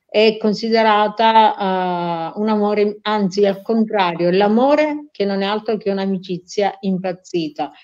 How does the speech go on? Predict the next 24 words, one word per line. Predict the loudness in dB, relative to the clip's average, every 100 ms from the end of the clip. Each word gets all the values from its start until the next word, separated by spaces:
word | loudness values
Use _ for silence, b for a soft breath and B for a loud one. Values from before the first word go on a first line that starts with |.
| b b
E | -10 -2
questo | 0 0
è |
il | -2
titolo | 0 2 4 2
del | 2 -2
mio | -2
racconto. | -2 -4 -4 -4 -4 -6 -8 -2
Poi | 2 2 2
c'è | -2 -2
Andrea | 0 2 4 4 2 0 -4
che | -2
ha | -2
un | -2
racconto | -6 -4 -2 0
e | 0
una | 0
poesia | -2 -2 -2 -6 -4 -4 -6 b b b
e | -8 -4
così | -4 -4 -4
via, | 0 0 0
tanti | 0 0 2 0
altri | 0 -2 -2 2
autori. | 2 2 2 0 0 -4